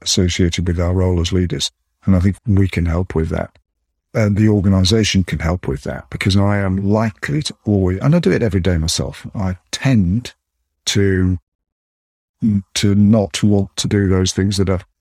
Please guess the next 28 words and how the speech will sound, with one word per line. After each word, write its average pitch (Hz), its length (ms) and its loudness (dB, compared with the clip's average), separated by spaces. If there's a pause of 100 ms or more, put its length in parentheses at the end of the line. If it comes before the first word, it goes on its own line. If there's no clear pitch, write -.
(120)
unusual 101 520 2
to - 160 -2
me 95 140 2
until 95 340 0
they 95 140 2
become 92 300 -2
a 92 40 0
new 90 220 0
habit, 85 320 -4
until 98 340 -2
I 87 80 0
put - 300 -8
down 87 280 0
the 87 80 0
new 98 480 2 (440)
neural 95 640 0 (480)
circuitry 92 800 -2
to - 160 -6
be 90 120 2
able 85 240 0
to - 140 -6
do 85 200 0
that. 67 240 -8 (1080)
When 113 180 0
people 110 260 2
do 160 340 0
do 107 180 2
that 67 260 -4